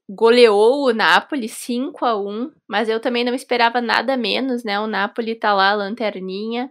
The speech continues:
Um a um, Minas Brasília e Real Brasília num clássico que teve, né? Foi bem equilibrado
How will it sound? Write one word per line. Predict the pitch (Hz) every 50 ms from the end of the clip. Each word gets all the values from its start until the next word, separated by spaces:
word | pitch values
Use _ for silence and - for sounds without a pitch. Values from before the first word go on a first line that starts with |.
| _ _
Um | - 226 233 247 254 277 294
a | 285 277 262
um, | 262 262 269 269
Minas | 269 254 247 247 247 269 262 269 254
Brasília | 247 247 247 269 254 233 226 226 240
e |
Real | 302 294 240 233 226
Brasília | 226 247 247 254 254 240 233 220 247 247
num | 247 233 240 254 269
clássico | 285 - 262 214 156 139 - 143 220 285 - - - 277 285 254
que | 240 - 233 226
teve, | _ 226 202 202 214 247 311 302
né? | 294 247 220 220 247
Foi | - 254 240
bem | 202 208 214 220 240
equilibrado | 285 285 262 269 247 254 233 226 233 240 277